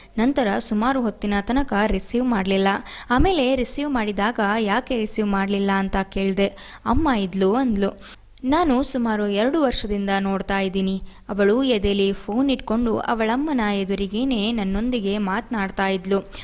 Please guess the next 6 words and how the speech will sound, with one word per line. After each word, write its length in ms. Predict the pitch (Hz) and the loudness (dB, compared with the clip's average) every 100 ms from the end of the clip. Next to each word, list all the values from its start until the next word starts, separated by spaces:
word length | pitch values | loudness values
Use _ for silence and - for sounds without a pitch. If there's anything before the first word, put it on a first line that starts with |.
| - | -8
ಇವತ್ತ್ಯಾಕೆ 680 | 294 311 311 302 415 311 240 | 2 2 4 0 2 0 0
ಹಿಂಗೆ 480 | 208 226 294 269 214 | 0 -4 -2 -2 -2
ಅಂತ 260 | 214 277 247 233 | -4 -2 0 0
ನನಗೂ 500 | 247 196 247 240 214 | -2 -4 -4 -4 -4
ಸಂಶಯ 500 | 226 202 226 - 233 196 | -4 -6 -2 -2 0 0
ಬಂತು. 460 | 196 196 190 202 | -2 -4 0 -2